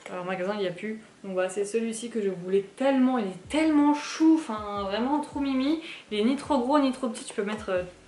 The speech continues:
ton téléphone, ton porte-monnaie, et cetera.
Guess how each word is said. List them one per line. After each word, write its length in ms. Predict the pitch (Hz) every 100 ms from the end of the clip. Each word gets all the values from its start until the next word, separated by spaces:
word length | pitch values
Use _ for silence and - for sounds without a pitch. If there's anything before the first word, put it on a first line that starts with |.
| - - -
ton 240 | 202 202
téléphone, 680 | 202 214 202 202 214 220 214 190
ton 80 | 180
porte-monnaie, 360 | 180 196 202 214
et 40 |
cetera. 460 | 214 202 190 202